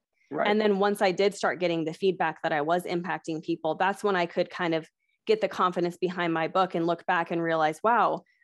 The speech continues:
Speaker 2: I was really in my own head back there." I mean,
Speaker 1: Right.
Speaker 2: that was like, I cannot listen to myself when I'm like that
Speaker 1: <laughs>
Speaker 2: because
Speaker 1: Right.
Speaker 2: I need to go seek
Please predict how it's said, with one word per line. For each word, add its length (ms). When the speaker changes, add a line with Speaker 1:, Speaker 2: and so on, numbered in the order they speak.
Speaker 2:
I 80
was 160
really 320
in 160
my 180
own 180
head 300
back 260
there." 420
I 40
mean, 200
Speaker 1:
Right. 120
Speaker 2:
that 140
was 200
like, 300
I 140
cannot 440
listen 300
to 120
myself 480
when 140
I'm 160
like 260
that 280
Speaker 1:
<laughs> 80
Speaker 2:
because 480
Speaker 1:
Right. 200
Speaker 2:
I 100
need 220
to 100
go 320
seek 340